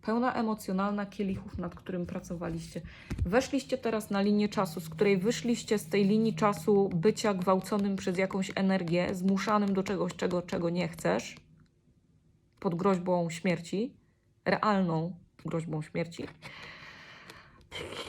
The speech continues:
No. Do tego momentu, w którym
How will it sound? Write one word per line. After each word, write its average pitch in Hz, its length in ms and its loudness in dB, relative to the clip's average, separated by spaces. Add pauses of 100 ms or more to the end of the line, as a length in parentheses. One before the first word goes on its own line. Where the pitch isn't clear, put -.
(4000)
No. 160 320 -6 (1300)
Do 202 180 2
tego 208 260 2
momentu, 202 400 0
w 190 60 -8
którym 190 520 0